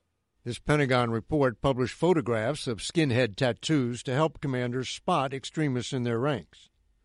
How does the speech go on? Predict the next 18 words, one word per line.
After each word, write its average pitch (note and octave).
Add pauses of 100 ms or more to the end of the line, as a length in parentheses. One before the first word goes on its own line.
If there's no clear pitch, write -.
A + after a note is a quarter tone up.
The G2
report A2+
warned C3+ (280)
military F3
members D#3
are A#2+
highly D#3+
prized A#2+
by A2
these A2
groups C3
as A#2+
they B2
bring B2+
legitimacy D#3
to D3+
their C3
causes D#3